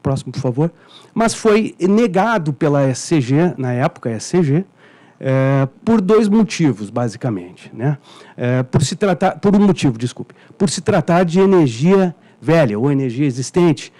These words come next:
a Camaçari, tendo outorga em dois mil e seis, não poderia ser utilizada. E foi te-, demonstrado pra, pra agência naquela época,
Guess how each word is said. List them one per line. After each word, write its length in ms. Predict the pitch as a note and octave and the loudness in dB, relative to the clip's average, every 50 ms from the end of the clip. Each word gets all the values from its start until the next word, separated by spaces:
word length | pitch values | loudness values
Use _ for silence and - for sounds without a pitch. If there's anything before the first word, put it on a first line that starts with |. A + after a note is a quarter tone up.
| - _ _ - | -20 _ _ -12
a 80 | - - | -12 -8
Camaçari, 720 | - - D3 D#3 - - - D#3+ C#3+ C#3+ D3+ D3 C#3 - - - _ _ _ _ - | -4 0 0 0 0 0 0 0 0 2 2 2 0 0 -4 -14 _ _ _ _ 0
tendo 260 | - F3 F#3+ G3 F3 | 2 4 4 6 6
outorga 560 | F#3 F3+ D3+ - - C3+ C3+ C3+ B2 A#2 A2 A#2+ | 6 4 4 2 2 0 2 2 2 0 0 -2
em 80 | A#2 | 0
dois 200 | A#2+ C3 C#3 C#3 | 2 2 2 2
mil 160 | C3 D3 E3 | 4 4 2
e 40 | F3+ | 2
seis, 400 | - - - G3+ G#3 G3 - - _ - - - _ - | 2 2 2 2 2 2 0 -6 _ -20 -20 -20 _ -2
não 160 | D#3 E3 F3 | 0 0 2
poderia 580 | D#3 G3 F3+ F3+ F3 D3+ C#3+ D3+ D#3+ D#3+ E3 D#3 | 4 4 4 6 4 4 6 4 4 4 4 2
ser 400 | - - - C#3+ C#3 D3 D3 D3 | 0 -4 -2 0 2 2 2 2
utilizada. 560 | C#3+ C#3 - D#3+ D3 C#3+ A#2 G#2+ F2 - - - | 0 0 -2 -2 -2 -2 -4 -4 -8 -12 -14 -8
E 200 | - G#3+ B3+ C#4+ | -2 2 2 2
foi 220 | - - - C#4 C4 | 2 0 0 -2 -2
te-, 380 | - - - - F#3+ F#3 D#3+ - - | -2 -4 -6 -4 -4 -4 -4 -6 -2
demonstrado 880 | D3 F#3 G3 G#3 G3+ F3 C#3+ - - - - D3+ D#3+ F#3 G3 E3 C#3 | 0 2 4 4 4 4 2 0 -4 -4 -2 0 2 2 2 0 -2
pra, 380 | B2+ - B2+ B2 B2 A#2 G#2+ - _ _ - | -4 -6 -4 -2 -2 -4 -4 -8 _ _ -14
pra 180 | - A#2+ A2+ | -12 -10 -8
agência 460 | A2 G#2+ F#2 A#2 C3+ C#3+ C#3+ - - | -8 -8 -4 -2 0 0 0 -2 -4
naquela 380 | A2 G#2+ G#2+ - A2+ A2+ G#2+ G#2+ | -8 -8 -8 -10 -10 -8 -6 -2
época, 500 | A#2+ D#3+ G3 F#3+ - C3 - - G#2+ - | 0 0 0 0 -2 -6 -10 -10 -12 -12